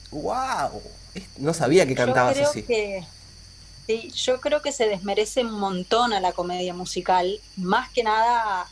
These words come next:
Speaker 2: acá en el país, como que los actores... Eh, mi-, miran a los que son actores de comedia musical con mucho desprecio, ¿viste? Como, bueno, si sos actor de comedia musical,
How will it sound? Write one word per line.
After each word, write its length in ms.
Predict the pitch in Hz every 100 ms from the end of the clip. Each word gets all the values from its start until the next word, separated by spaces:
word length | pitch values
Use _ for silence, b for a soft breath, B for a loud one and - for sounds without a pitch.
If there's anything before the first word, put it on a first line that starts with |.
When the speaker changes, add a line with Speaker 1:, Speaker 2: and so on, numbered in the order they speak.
| -
Speaker 2:
acá 500 | 185 - 220 214 208
en 100 | 190
el 100 | 175
país, 340 | 175 202 214
como 220 | 202 190
que 80 | 175
los 180 | 175 180
actores... 1000 | 180 - - 233 240 247 240 196 - - B B B B -
Eh, 340 | 190 180 170 175 - - - - - B B B -
mi-, 280 | 202 214 220 -
miran 480 | 214 233 254 262
a 100 | 233
los 180 | 208 190
que 140 | - 185
son 320 | 214 220 226
actores 480 | 196 - 214 220 226
de 100 | 214
comedia 340 | 196 202 220
musical 460 | 202 - 190 208 220
con 120 | 220
mucho 240 | 208 202 220
desprecio, 600 | 156 214 202 - 175 165
¿viste? 300 | 180 - 233
Como, 520 | 190 175 165 175 - -
bueno, 200 | 208 208
si 160 | 175 170
sos 200 | - 214
actor 260 | - 196
de 80 | 208
comedia 300 | 208 190 202
musical, 480 | 190 - 175 185 226